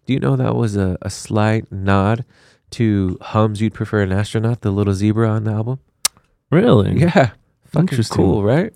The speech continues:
Speaker 2: Wow.
Speaker 1: Yeah, hell yeah.
Speaker 2: Um,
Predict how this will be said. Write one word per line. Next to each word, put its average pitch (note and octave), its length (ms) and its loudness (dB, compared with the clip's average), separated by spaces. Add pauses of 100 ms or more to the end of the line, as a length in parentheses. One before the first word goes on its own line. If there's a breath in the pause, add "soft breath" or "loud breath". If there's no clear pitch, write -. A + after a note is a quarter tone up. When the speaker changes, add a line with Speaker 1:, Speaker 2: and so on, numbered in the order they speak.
Speaker 2:
Wow. G#2 420 -2 (160)
Speaker 1:
Yeah, B2 220 -2
hell A#2+ 200 -6
yeah. G#2 120 -4 (1300 loud breath)
Speaker 2:
Um, G#2+ 600 2